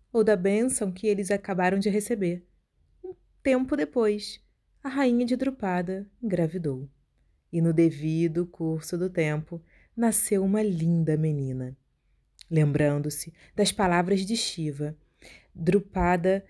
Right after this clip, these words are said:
cuidou e criou esta criança como se fosse um menino. Com muito amor e cuidado,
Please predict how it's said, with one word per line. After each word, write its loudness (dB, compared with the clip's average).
cuidou 0
e -12
criou 2
esta -6
criança -4
como -2
se -4
fosse -4
um -4
menino. 0
Com 4
muito 2
amor 2
e 0
cuidado, -4